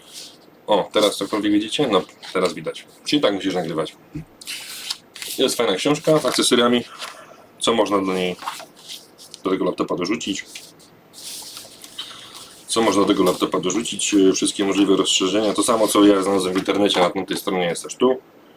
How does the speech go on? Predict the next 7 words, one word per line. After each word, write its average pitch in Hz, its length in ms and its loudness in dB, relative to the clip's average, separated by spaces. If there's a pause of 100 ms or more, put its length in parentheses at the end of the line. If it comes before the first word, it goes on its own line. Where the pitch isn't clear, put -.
(1160)
Są 107 240 0
podane 95 320 0
dyski, 107 400 -2 (1120)
które 98 240 0
można 98 260 2
było 92 160 2
zamontować. 92 680 0